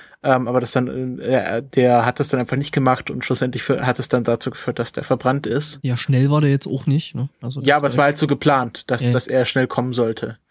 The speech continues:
Speaker 1: Aber das hatte dann, weil, weil er halt auch was gegen Ausländer hat und, ähm,
Speaker 2: Ähm,
Speaker 1: dann
Speaker 2: nee, Moment, Moment. Ich glaube nicht, dass der Diensthabende da, also der, der, der
Speaker 1: Oder wie war das?
Speaker 2: der männliche Polizist was gegen Ausländer hatte, äh, weil, äh, der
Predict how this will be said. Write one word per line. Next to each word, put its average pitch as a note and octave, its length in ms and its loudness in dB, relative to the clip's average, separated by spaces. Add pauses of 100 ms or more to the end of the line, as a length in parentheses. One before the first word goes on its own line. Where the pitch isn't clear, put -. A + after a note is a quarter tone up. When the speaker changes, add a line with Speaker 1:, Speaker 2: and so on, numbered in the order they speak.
(460)
Speaker 1:
Aber B2 220 2
das B2 220 0
hatte B2+ 180 0
dann, B2 240 -2
weil, B2 260 2
weil A#2+ 140 4
er A#2+ 80 2
halt B2+ 120 -2
auch A#2+ 140 -6
was D3 160 -2
gegen B2+ 140 -4
Ausländer C3+ 440 -4
hat B2 220 -4
und, A#2+ 480 -10
ähm, A2+ 420 -8
Speaker 2:
Ähm, - 0 -
Speaker 1:
dann C3 280 4
Speaker 2:
nee, C3+ 180 2
Moment, C3+ 360 2 (160)
Moment. C3 380 -4
Ich - 180 -10
glaube F3+ 360 2
nicht, F#3 240 2
dass - 220 -2
der C3 240 2
Diensthabende D3 720 0
da, C3 320 -2
also B2 220 -4
der, A#2 180 -4
der, A#2 280 -4
der - 180 -10
Speaker 1:
Oder C3 160 -4
wie C#3+ 100 0
war E3 140 4
das? E3+ 160 -4
Speaker 2:
der C#3 80 4
männliche F#3+ 340 6
Polizist F#3+ 480 2
was D#3+ 160 2
gegen D3+ 220 0
Ausländer F3+ 420 2
hatte, F#3 320 0
äh, D#3 260 0
weil, D3 600 0
äh, C#3+ 40 -4
der C3+ 360 -4